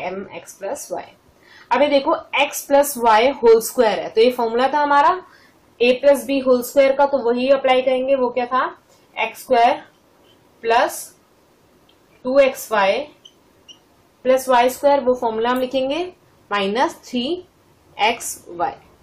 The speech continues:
ओके, बाकी सारी terms हम as it is। Next step करेंगे अब हम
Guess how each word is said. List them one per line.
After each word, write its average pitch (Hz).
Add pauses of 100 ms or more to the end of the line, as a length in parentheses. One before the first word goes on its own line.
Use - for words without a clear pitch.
(340)
ओके, 311 (1400)
बाकी 202
सारी 233
terms 240
हम 247
as 180
it 156
is। 143
Next 202
step 247
करेंगे 247
अब 254
हम 359